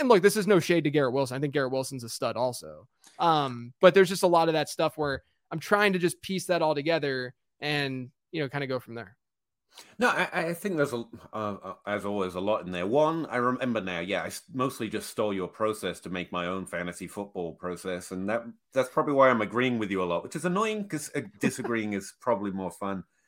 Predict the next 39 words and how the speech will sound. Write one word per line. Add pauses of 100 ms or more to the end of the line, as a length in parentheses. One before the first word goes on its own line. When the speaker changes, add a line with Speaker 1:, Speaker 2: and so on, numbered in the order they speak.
(120)
Speaker 2:
for
a
podcast,
but
I'm
enjoying
it,
so
screw
it. (500)
Um, (400)
but
to
your
point,
like, (400)
uh, (400)
there's
a
lot
in
there.
One,
there's
making
favorable
comparisons
that
other
people
take
as
hatred (180)
or
not
liking.
Speaker 1:
Mm.
Speaker 2:
Like,
um,